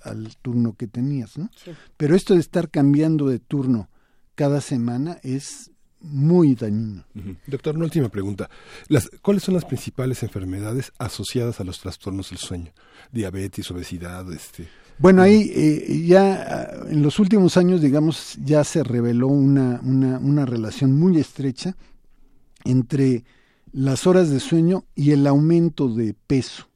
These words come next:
Speaker 1: el
Speaker 3: Ujú.
Speaker 1: aumento de la masa corporal, ¿no? Entonces, en niños particularmente,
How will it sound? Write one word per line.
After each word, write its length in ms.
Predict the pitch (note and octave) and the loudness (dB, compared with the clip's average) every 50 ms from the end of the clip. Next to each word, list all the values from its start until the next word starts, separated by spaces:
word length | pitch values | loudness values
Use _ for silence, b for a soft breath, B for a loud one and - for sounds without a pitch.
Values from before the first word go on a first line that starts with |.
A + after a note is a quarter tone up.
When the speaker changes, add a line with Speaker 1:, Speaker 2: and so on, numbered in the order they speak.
| _ _ _ _ | _ _ _ _
Speaker 1:
el 120 | A#2+ A2+ | -6 -4
Speaker 3:
Ujú. 60 | A2 | -2
Speaker 1:
aumento 320 | A2+ A#2+ C3 C3+ - D3+ C3+ | 0 0 0 0 -2 -4 -6
de 40 | A2 | -6
la 100 | G#2 G#2 | -6 -6
masa 320 | G#2 A2+ A#2 - - C#3 - | -6 -6 -6 -8 -10 -14 -14
corporal, 540 | _ G#2 F#2 - _ _ G2 F2 F#2 F2 - - - - - - _ - | _ -18 -20 -20 _ _ -18 -16 -16 -18 -18 -20 -20 -20 -20 -20 _ -12
¿no? 140 | - A#2+ E3 | -10 -10 -10
Entonces, 560 | G3+ - _ A#2+ A#2 A2 - A#2+ A2 - - _ _ _ _ _ _ _ _ _ _ _ _ _ | -10 -12 _ -12 -12 -10 -10 -14 -16 -16 -20 _ _ _ _ _ _ _ _ _ _ _ _ _
en 260 | - C#3+ C3+ D3 D#3 | -8 -6 -4 -4 -4
niños 380 | E3 F3+ F#3 F3+ E3+ E3 E3 - | -4 -4 -4 -4 -6 -6 -8 -10
particularmente, 1120 | _ - C#3 B2+ A#2+ - C#3+ C3+ D3+ C#3+ D3 D3 C#3+ C#3+ D3 C#3 C3 B2 - - D#3 | _ -8 -8 -8 -8 -12 -12 -8 -4 -4 -2 -2 0 2 2 2 2 0 -2 -8 -14